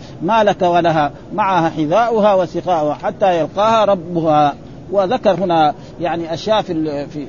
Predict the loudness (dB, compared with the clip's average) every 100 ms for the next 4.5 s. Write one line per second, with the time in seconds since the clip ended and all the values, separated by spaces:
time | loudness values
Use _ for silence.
0 | -10 -10 0 0 0 -8 -18 -10 -6 -2
1 | 0 0 -2 -10 -8 -6 -4 -4 0 0
2 | 0 -2 0 0 2 0 -2 -6 -12 -10
3 | -6 -4 -4 -4 -4 -2 -4 -6 -8 -4
4 | -2 0 4 4 2